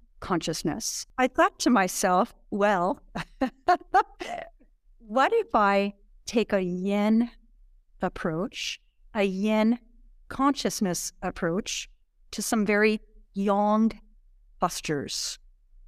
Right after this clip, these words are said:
And so, for example, in a hot twenty-six and two ninety-minute class, camel, Ustrasana, is the deepest back bend in the class. And a long hold of camel is gonna be about,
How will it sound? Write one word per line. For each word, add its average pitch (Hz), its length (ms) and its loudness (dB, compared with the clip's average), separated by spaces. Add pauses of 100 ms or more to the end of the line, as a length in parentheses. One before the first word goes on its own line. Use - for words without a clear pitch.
(340)
And 233 240 4
so, 247 500 2 (100)
for 311 140 -2
example, 214 640 0 (100)
in 220 140 2
a 214 180 0 (380)
hot 240 320 2 (240)
twenty-six 214 540 -2
and 180 100 -2
two 196 180 0
ninety-minute 185 800 0
class, 170 640 -6 (440)
camel, 190 580 0 (220)
Ustrasana, 175 720 -2 (240)
is 185 140 -6
the - 80 -2
deepest - 360 -6
back 151 200 -2
bend 175 180 -2
in 196 80 2
the 262 80 2
class. - 560 -6 (520)
And 247 200 4
a 240 80 2
long 240 440 4
hold 254 300 0
of - 240 -4
camel 196 640 -2 (380)
is 220 180 0
gonna 247 220 2
be 220 160 2
about, 180 500 0